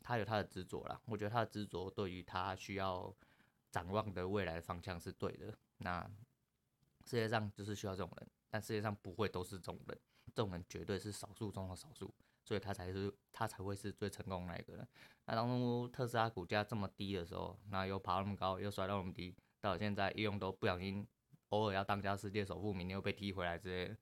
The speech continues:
现在大家才会，才会看到这东西到底是怎样。那特斯拉这个东西是这样，年轻的时候我会觉得说，哎，怎么买什么宾士啊、B M W，妈的老人买的，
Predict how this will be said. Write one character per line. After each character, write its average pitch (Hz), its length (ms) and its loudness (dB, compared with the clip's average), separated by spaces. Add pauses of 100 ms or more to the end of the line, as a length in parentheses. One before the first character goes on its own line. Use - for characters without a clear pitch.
(500)
现 117 140 2
在 113 60 4
大 107 180 4
家 107 120 4
才 101 80 2
会， 95 180 0
才 98 160 0
会 - 20 -2
看 98 180 0
到 92 220 2
这 98 180 -2
东 95 160 0
西 95 120 -6
到 87 120 0
底 87 60 0
是 92 80 0
怎 92 200 -8
样。 90 160 -8 (340)
那 127 240 4 (180)
特 123 140 0
斯 120 80 0
拉 113 80 6
这 113 80 2
个 107 60 4
东 104 140 2
西 101 100 2
是 95 60 -2
这 92 80 -4
样， 87 120 -2 (220)
年 127 160 2
轻 156 140 0
的 127 60 2
时 120 60 0
候 135 100 4
我 127 100 4
会 120 80 2
觉 87 120 -4
得 92 80 -2
说， 98 140 -2
哎， 101 240 -8 (1120)
怎 104 100 -6
么 95 80 -4
买 92 280 -4
什 98 100 -2
么 92 160 -4
宾 110 240 -2
士 101 300 -4
啊、 90 460 -4
B 104 160 -2
M 101 120 -2
W， 92 460 0
妈 123 340 -2
的 117 60 4
老 87 160 2
人 90 120 0
买 82 240 -2
的， 87 240 -6